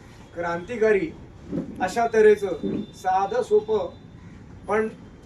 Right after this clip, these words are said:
जे सार्वमताच्या जवळ जातं असं एक आंदोलन आपण मागे पाहाल, तर आता अमृत महोत्सव आपल्या प्रजासत्ताकाचा आहे. प्रजासत्ताक,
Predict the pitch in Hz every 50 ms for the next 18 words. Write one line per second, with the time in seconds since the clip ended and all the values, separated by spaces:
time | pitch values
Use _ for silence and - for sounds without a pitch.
0 | - - - - - - - - - - - - - - - - - - - -
1 | - - - - - - 139 175 214 233 233 240 269 - - - - - - -
2 | - 196 185 185 190 202 220 233 233 220 220 214 214 214 214 214 214 208 202 180
3 | 165 175 180 202 233 226 208 208 190 - - 160 147 - - - - - - -
4 | - - - - - - - - - - - - - - - - 185 185 - 220
5 | 226 226 226 226 - - 202 190 190 190 208 220 220 220 214 214 214 - - -
6 | - - - - 180 - 202 196 196 175 180 180 180 214 214 - 185 180 196 175
7 | 165 - - - - - - - - - - - - - - - - - - -
8 | - 208 185 185 190 - 233 226 214 208 214 233 269 269 - - - 226 208 220
9 | 214 214 - 226 220 220 226 - - - 202 185 190 214 214 208 196 190 190 202
10 | - - - - - - - - - - - - - - - - - - - -
11 | - - - 185 190 214 247 226 - 214 214 214 - 214 208 185 190 190 185 180
12 | 165 143 - - - - 185 196 190 208 214 196 - 185 185 175 - - - 196
13 | 175 139